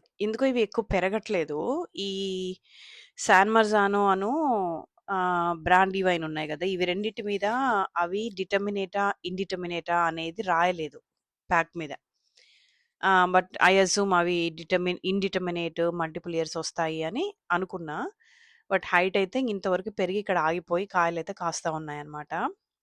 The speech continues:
ఇంగా డిటర్మినేట్ అంటే ఏమైద్దంటే అవి ఇంగ కాస్తాయి, ఇంగ ఆడికి అయిపోతాయన్నమాట. ఆహ్, ఒకసారిగా అన్ని పండి కా-,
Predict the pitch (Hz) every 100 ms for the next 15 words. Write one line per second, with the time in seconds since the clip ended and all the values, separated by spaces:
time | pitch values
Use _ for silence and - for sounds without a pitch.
0 | - 196 185 175 165 - - 180 196 208
1 | 202 196 190 185 185 175 170 165 160 170
2 | 262 466 - - - - - - 185 180
3 | 175 165 160 180 180 - 185 208 247 175
4 | 156 156 156 170 151 143 151 147 147 -
5 | - 170 165 165 170 165 160 170 160 160
6 | 160 175 226 180 160